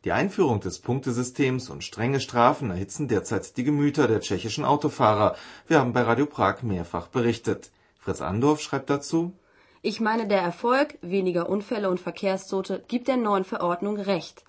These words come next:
Speaker 2: Die Autofahrer sind bisher durch zu viel Toleranz verwöhnt worden.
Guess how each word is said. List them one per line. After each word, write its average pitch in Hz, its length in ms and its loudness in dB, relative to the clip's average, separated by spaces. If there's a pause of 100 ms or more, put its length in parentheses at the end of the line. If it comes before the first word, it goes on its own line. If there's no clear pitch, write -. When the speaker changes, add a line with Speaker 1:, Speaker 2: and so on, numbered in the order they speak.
(400)
Speaker 2:
Die - 140 0
Autofahrer 202 580 0
sind 220 200 -4
bisher 214 280 -4
durch 214 240 -4
zu 262 160 -2
viel 254 160 0
Toleranz 247 580 -2
verwöhnt 185 480 -2
worden. 131 380 -6